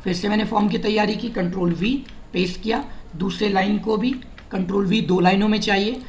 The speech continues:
डीओबी के लिए control V, और ये extra है तो इन extras को हम delete कर देते हैं। ये मैंने delete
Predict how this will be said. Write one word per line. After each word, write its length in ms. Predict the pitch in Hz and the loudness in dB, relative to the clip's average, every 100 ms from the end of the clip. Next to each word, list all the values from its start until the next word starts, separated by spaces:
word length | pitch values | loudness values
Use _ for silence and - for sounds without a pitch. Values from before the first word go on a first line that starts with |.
| - - | -10 -8
डीओबी 500 | 175 254 330 320 240 175 | 0 4 4 6 4 2
के 140 | 185 | 0
लिए 260 | 160 160 247 | 0 -2 -4
control 400 | - 175 180 190 | -2 -2 0 -2
V, 380 | 170 202 214 226 - - - | 0 -2 -2 -6 -12 -16 -4
और 140 | 220 | 0
ये 280 | 226 240 262 202 | 2 2 2 0
extra 400 | 190 - - 302 | -2 -4 -2 2
है 240 | 226 190 208 | 4 2 0
तो 120 | 233 | 0
इन 80 | 233 | 0
extras 680 | 196 180 - - 247 247 - | -2 -4 -6 0 2 2 -2
को 200 | 220 208 | 0 2
हम 260 | 202 - - - - 156 | 2 0 -4 -14 -14 -4
delete 440 | 143 180 202 - | 4 4 4 0
कर 140 | 180 151 | -2 -2
देते 340 | 151 156 170 | -4 -4 -2
हैं। 480 | 180 285 - - 180 | -2 -4 -8 -14 -4
ये 140 | 170 | -2
मैंने 220 | 156 156 202 | -2 -2 -2
delete 280 | 175 151 | -2 -4